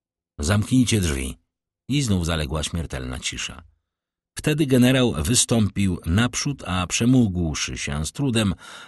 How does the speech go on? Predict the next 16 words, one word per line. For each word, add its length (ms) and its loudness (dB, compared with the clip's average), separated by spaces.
powiedział: 680 0
„Mam 200 0
syna, 560 2
muszę 500 -4
pomyśleć 560 -6
o 180 -4
nim, 300 -10
znalazłszy 880 0
się 380 -6
pośród 360 -8
morderców”. 760 -4
„Generale”, 960 4
odparł 480 0
z 100 -2
godnością 500 0
prezydent, 680 -2